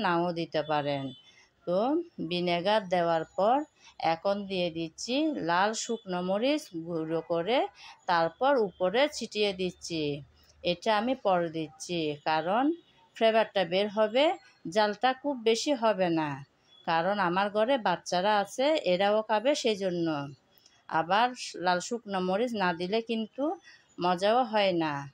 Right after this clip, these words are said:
তাই দিলাম। তো এখন লাল শুকনো মরিচের গুঁড়োগুলো দিয়ে এখন নেড়ে চেড়ে ভালো করে মিশিয়ে নিলাম। কিছুক্ষণ নেড়ে চেড়ে এভাবে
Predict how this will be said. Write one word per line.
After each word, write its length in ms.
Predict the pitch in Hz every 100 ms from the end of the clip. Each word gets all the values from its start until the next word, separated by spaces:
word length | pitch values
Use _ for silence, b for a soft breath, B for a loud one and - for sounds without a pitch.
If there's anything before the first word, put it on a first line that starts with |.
| _
তাই 200 | - 214 247
দিলাম। 460 | 180 160 160 156 139 131 - _ _ _ _ -
তো 80 | 208 240 185
এখন 320 | 175 - 214 254 247 - 175
লাল 280 | 170 202 226
শুকনো 400 | - 226 208 190
মরিচের 640 | 185 202 214 - 226 233 233 b b b _
গুঁড়োগুলো 520 | 165 175 180 180 214 226
দিয়ে 360 | 185 180 202 254 262
এখন 340 | 175 175 185 196
নেড়ে 240 | 196 180 175
চেড়ে 260 | 175 185 214
ভালো 260 | 220 220 220
করে 220 | 214 277
মিশিয়ে 380 | 247 196 - 190
নিলাম। 440 | 185 180 160 151 135 139 B B B -
কিছুক্ষণ 500 | 196 190 220 - 233
নেড়ে 260 | 208 180 175 170
চেড়ে 280 | 175 175 226 202
এভাবে 360 | 175 202 208